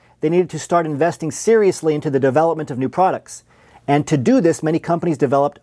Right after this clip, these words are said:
postdoc programs. The goal was to breathe new life into their R and D departments by bringing in young science professionals with fresh ideas. In other words, their purpose is to get a company back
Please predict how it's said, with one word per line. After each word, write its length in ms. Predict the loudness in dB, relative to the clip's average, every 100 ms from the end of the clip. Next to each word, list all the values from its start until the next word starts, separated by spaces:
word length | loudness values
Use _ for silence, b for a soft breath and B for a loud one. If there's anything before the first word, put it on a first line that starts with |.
| -8
postdoc 480 | -8 -2 -2 -2 0
programs. 600 | 0 0 -4 -10 -18 -20 b b b b
The 80 | 0
goal 260 | 4 4 2
was 140 | 0
to 100 | -2
breathe 280 | 0 0 0
new 180 | 2 2
life 380 | 2 0 -2
into 200 | -6 -4
their 180 | 0 2
R 80 | 2
and 80 | 0
D 100 | -2
departments 420 | 0 0 -2 -4
by 140 | -2
bringing 360 | -2 -2 -2 -2
in 200 | -2 0
young 340 | 2 2 0
science 360 | 0 0 0 -2
professionals 720 | -6 0 0 0 -2 -2 -2 b b b
with 140 | -2 -2
fresh 300 | 2 0 2
ideas. 600 | 0 4 2 0 -8 -20 b b b b -2
In 80 | 2
other 180 | 2 2
words, 340 | 2 2 2
their 120 | 0
purpose 440 | 0 0 0 -4 -2
is 180 | -2 -2
to 160 | -2 0
get 240 | 2 2
a 100 | 0
company 380 | -2 -2 -2 -2
back 400 | 0 0 -2 -4